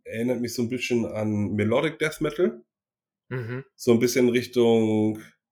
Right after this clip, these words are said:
Speaker 1: Dark Tranquility, nur ein bisschen tiefer.
Speaker 2: Mhm.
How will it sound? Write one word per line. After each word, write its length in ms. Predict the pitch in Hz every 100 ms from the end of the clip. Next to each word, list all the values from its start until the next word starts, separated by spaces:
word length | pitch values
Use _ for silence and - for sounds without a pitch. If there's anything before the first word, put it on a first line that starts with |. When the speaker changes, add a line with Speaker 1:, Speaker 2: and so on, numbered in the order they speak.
| _ _ _
Speaker 1:
Dark 340 | - 113 120 -
Tranquility, 560 | 120 110 151 156 156
nur 160 | 143 120
ein 40 |
bisschen 240 | 110 107 104
tiefer. 500 | 143 151 175 - _ _ -
Speaker 2:
Mhm. 340 | 147 131 143